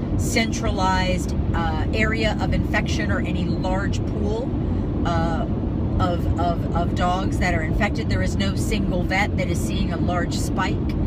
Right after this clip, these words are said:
Um, you know, we are a very spread out valley. There's no single vet that sees everybody. So I think it,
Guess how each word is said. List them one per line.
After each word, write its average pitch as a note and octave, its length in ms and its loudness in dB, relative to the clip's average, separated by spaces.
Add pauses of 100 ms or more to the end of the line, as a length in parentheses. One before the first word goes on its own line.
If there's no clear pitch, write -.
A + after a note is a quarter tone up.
(460)
Um, E3 480 0 (720)
you F#3 80 0
know, F#3+ 80 2
we F#3+ 160 0
are F#3+ 220 2
a F#3+ 40 0
very F#3+ 240 0
spread F#3+ 300 0
out F#3 160 0
valley. G#3 480 0
There's F3 240 0
no F#3 260 0 (200)
single F#3 420 0
vet F#3 320 0
that F#3+ 160 -2
sees F3 320 0
everybody. F3 600 0
So E3+ 280 0
I D#3+ 80 0
think - 260 0 (480)
it, - 100 0